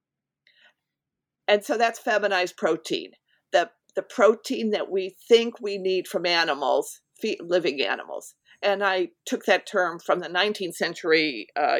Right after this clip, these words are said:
use of the word animalized protein. Both of those concepts are saying, "Hey, the protein pre-existed the animal.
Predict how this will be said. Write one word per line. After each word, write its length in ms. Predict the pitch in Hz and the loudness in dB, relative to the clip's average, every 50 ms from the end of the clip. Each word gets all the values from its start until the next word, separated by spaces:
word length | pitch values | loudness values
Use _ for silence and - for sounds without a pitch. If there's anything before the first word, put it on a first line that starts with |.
| - - | -2 0
use 300 | 185 185 165 175 - - | 0 0 0 0 0 -2
of 120 | 151 151 | -2 0
the 100 | 156 147 | -2 0
word 300 | 156 160 151 147 139 - - | 2 2 2 2 2 0 -2
animalized 600 | - 175 180 185 180 165 156 143 139 135 135 - - | -2 0 0 0 0 0 0 0 0 0 -2 -4 -8
protein. 440 | - - - - - - - - - _ _ _ _ _ _ _ _ _ _ | -8 -8 -8 -8 -12 -16 -16 -16 -20 _ _ _ _ _ _ _ _ _ _
Both 220 | 226 233 262 - | -2 0 0 0
of 100 | 254 226 | -2 -2
those 480 | - 190 185 180 180 180 175 - - - _ _ _ _ _ _ _ _ _ _ _ _ _ | 0 0 2 2 2 0 -4 -6 -12 -20 _ _ _ _ _ _ _ _ _ _ _ _ _
concepts 560 | - - 254 262 285 262 - 190 - - - | -2 0 2 2 0 0 -2 -2 -4 -2 -2
are 100 | - - | -2 -2
saying, 420 | - - 208 175 175 180 175 170 - | 0 0 0 2 4 2 2 0 -4
"Hey, 240 | 208 240 233 220 208 | -4 2 4 6 6
the 120 | 202 - | 6 2
protein 600 | - - - 233 214 - - 254 226 220 202 - - | 0 0 0 0 0 0 -2 -4 -4 -4 -6 -8 -10
pre-existed 840 | - - - - 98 175 170 - - 190 156 - - - 190 180 - | -4 -2 0 2 0 0 -2 -4 -2 -2 -2 -2 -2 -4 -6 -4 -2
the 200 | - 170 143 - | -2 -2 0 0
animal. 580 | - 160 147 190 175 127 117 104 76 95 - | 2 2 2 2 2 0 -2 -2 -2 -2 -2